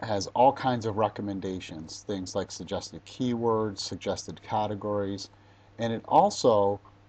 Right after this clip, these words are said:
suggests some unstructured content like recipes, videos, P D Fs, et cetera. But we're just gonna go ahead and hit enter on coffee. And you'll see here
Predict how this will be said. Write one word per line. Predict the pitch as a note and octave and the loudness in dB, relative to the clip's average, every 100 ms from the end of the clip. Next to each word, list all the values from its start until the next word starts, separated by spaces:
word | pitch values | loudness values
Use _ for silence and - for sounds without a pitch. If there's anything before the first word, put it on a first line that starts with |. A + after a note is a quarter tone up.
| - | -12
suggests | - A2 - A2+ G2+ G2 - - | -6 -6 -2 0 0 0 -6 -8
some | - A2 G2 G2 F#2+ - | -6 -4 -4 -6 -8 -4
unstructured | A#2 G#2+ - C#3+ - G#2+ E2+ | -2 -2 4 4 4 -8 -6
content | - F#2+ F2+ - G2 F2 | -2 -2 -4 -8 -6 -4
like | F#2 F2 | -6 -2
recipes, | G#2+ G#2+ - G2 A2+ G#2 G2+ F#2 - - G2 G#2+ | 0 0 -2 -6 -6 -4 -4 -6 -12 -18 -12 -6
videos, | G2+ G#2 G2+ G2 F#2+ F#2 - - - - - | -2 0 2 2 -2 -6 -10 -16 -20 -20 -14
P | - G#2+ | -8 -4
D | G#2 | 0
Fs, | G2+ F2+ - | 0 -2 -4
et | F2+ | -12
cetera. | - G#2 F2+ E2 C#2+ - - - - - - | -6 -4 -2 -4 -6 -12 -20 -20 -20 -20 -14
But | - | -4
we're | A2 D#3+ | 2 2
just | F#3 - | 2 2
gonna | B2+ G#2 | 2 4
go | A2 | 2
ahead | F#2+ G#2 G2 F#2+ | 2 -2 -4 -6
and | G2 F#2 F2+ | -8 -8 -8
hit | A2 G2 - | -6 -6 -6
enter | G2 G2+ - D#2 F#2+ - - - - - - | -8 -8 -6 -6 -8 -10 -20 -20 -20 -20 -16
on | F#2+ G2 F#2 F2+ F2 - | -6 -2 -2 -4 -8 0
coffee. | G#2 E2+ - - - - - - - - - - - | 6 6 4 -16 -20 -20 -20 -20 -20 -20 -20 -20 -16
And | - G#2+ G#2 G#2 | -6 -2 -2 2
you'll | C#3 D#3+ | 4 4
see | - D3 | 4 0
here | B2+ A#2+ G#2 G#2 | 2 0 2 0